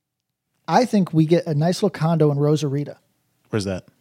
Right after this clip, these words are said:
Speaker 1: That is probably, like, an hour south of, uh, San Diego into, uh, uh, Mexico.
Speaker 2: Uh-oh.
Speaker 1: Right?
Speaker 2: Yeah.
Speaker 1: But we get a condo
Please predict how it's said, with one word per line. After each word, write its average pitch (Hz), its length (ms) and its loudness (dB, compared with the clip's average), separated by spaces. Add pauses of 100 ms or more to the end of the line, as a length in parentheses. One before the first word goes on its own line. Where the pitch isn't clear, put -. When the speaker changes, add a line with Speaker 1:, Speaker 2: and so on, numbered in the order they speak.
(120)
Speaker 1:
That 156 400 0
is 156 760 0 (500)
probably, 165 220 4
like, 156 180 4
an 156 160 -2
hour 170 540 2
south 165 600 -2
of, 147 440 -2
uh, 135 640 -2
San 165 260 2
Diego 160 400 4
into, 156 760 2 (680)
uh, 131 420 -2 (120)
uh, 131 140 -2
Mexico. 147 460 -2 (140)
Speaker 2:
Uh-oh. 101 360 0 (320)
Speaker 1:
Right? 156 360 2
Speaker 2:
Yeah. 101 300 -2 (140)
Speaker 1:
But 156 80 4
we 151 80 2
get 160 120 2
a - 40 -2
condo 196 680 -2